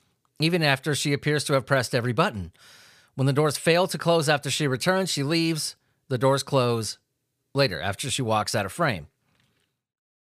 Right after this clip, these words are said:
The video drew worldwide interest in the case due to Lam's odd behavior and has been extensively analyzed and discussed.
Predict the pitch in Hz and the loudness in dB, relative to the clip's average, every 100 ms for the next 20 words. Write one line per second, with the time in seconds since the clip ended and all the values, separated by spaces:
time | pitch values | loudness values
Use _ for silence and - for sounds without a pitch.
0 | _ _ _ _ 123 107 202 247 165 113 | _ _ _ _ -8 -2 -2 0 0 0
1 | 113 123 143 123 175 202 156 160 139 139 | 0 0 -2 2 4 4 2 2 2 2
2 | 131 127 - 123 120 120 110 147 131 127 | 2 -2 0 -2 0 0 0 0 0 2
3 | 123 117 - 117 135 113 104 170 123 110 | 0 -2 -2 2 2 2 0 0 0 -2
4 | 147 - - - - - 156 175 151 165 | -2 -8 -20 -20 -20 -6 -2 -2 0 0
5 | 151 - 185 175 160 160 143 147 147 135 | 0 0 0 0 0 0 2 2 4 4
6 | 135 123 120 110 - 208 131 - - | 2 2 -2 -2 -2 0 0 -2 -12